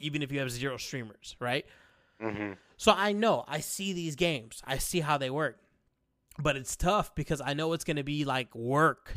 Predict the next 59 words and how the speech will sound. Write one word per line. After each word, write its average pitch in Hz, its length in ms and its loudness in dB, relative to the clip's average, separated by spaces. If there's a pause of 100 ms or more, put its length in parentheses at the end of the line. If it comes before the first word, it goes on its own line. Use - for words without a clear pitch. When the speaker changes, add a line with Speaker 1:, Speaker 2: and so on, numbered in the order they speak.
Speaker 1:
to 147 140 -4
do 143 260 0
those 127 300 -4
games. 120 520 -8 (340)
So 151 340 2 (280)
I 131 100 4
feel 160 200 4
like, 151 180 4 (420)
I 151 260 10
honestly 165 260 2
feel 170 140 2
like 160 140 2
our 143 180 6
group 151 320 -2
of, 127 200 -6 (120)
our 143 140 4
streamer 165 420 -2
group 156 220 0
is 143 100 0
at 139 140 4
a 127 40 -2
crossroads 135 540 -2
where, 127 140 0
like, 123 160 2
they 139 120 6
really 135 280 2
have, 131 260 2
I 135 380 2
think 156 160 4
we're 147 100 6
all 151 240 8
kind 156 200 4
of 139 100 0
in 139 80 -2
that 131 220 -2
own 139 200 -2
internal 135 480 -4
battle, 120 420 -2 (380)
whether, 127 320 6
like, 123 260 2
we're 127 160 0
gonna, 123 240 0
like, 120 240 0 (300)
take 147 260 0
that 123 280 -4
leap 151 480 -6
or, 143 160 4
like, 127 240 2
just 127 200 0
say, 127 160 2
"Fuck - 280 -2
it," 120 140 -4
and 123 100 -8
just 120 140 -10
keep 123 180 -2
gaming 117 300 2
and 113 60 0
having 113 200 -2
fun. 110 240 -4